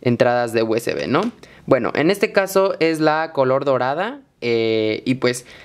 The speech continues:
las especificaciones son de doce pulgadas. Eh, es, la verdad es que cuando la vi en la tienda es súper, súper liviana. Eh, de hecho, o sea, no se compara ni con una MacBook, ni con una MacBook Air. Está súper delgada.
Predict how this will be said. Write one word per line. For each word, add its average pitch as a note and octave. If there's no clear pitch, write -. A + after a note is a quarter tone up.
las C3+
especificaciones C#3
son D#3+
de B2+
doce C3+
pulgadas. D#3+
Eh, A2+
es, E3+
la D3+
verdad C3
es D3+
que C#3
cuando A#2
la A#2
vi B2+
en C#3
la C#3
tienda C3+
es B2+
súper, C#3+
súper B2+
liviana. B2
Eh, A2+
de A#2+
hecho, C3
o -
sea, A#2+
no D3+
se D#3+
compara C3+
ni B2
con A2
una B2
MacBook, A#2+
ni A#2+
con B2
una C3
MacBook B2
Air. F3
Está C3
súper C3
delgada. B2+